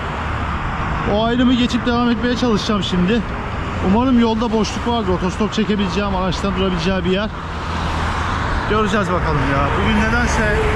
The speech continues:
otostop işlemiyor yani. Normalde çok kolaydı bu bölgede ama bugün bir talihsizlik var üzerimizde. Henüz daha saat erken ve vaktimiz de var.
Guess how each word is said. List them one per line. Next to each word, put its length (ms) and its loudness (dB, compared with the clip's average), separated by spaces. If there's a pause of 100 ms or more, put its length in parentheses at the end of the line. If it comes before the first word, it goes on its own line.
(580)
otostop 380 0
işlemiyor 440 0
yani. 220 0
Normalde 400 0
çok 260 -2
kolaydı 320 0 (100)
bu 80 -2
bölgede 300 0
ama 200 0 (800)
bugün 160 2
bir 40 0
talihsizlik 640 -2
var 120 2
üzerimizde. 560 -2 (840)
Henüz 280 0
daha 160 2
saat 260 -2
erken 400 -2 (120)
ve 260 -2
vaktimiz 460 -2
de 80 2
var. 280 0